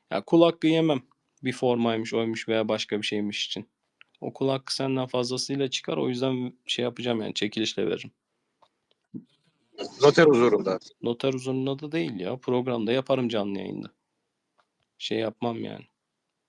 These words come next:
Speaker 1: Ee, çünkü şöyle bir olay var. Ee, nasıl anlatayım?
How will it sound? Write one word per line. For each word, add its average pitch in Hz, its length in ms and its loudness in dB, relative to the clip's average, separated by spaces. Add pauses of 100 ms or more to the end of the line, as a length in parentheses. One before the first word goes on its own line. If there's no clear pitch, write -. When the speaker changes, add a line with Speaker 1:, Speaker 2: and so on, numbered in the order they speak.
(140)
Speaker 1:
Ee, 110 380 -2
çünkü 139 520 -4 (120)
şöyle 120 360 0
bir 120 80 -4
olay 131 340 2
var. 147 220 -4 (1400)
Ee, 120 360 -4 (720)
nasıl 117 260 -4
anlatayım? 110 480 -6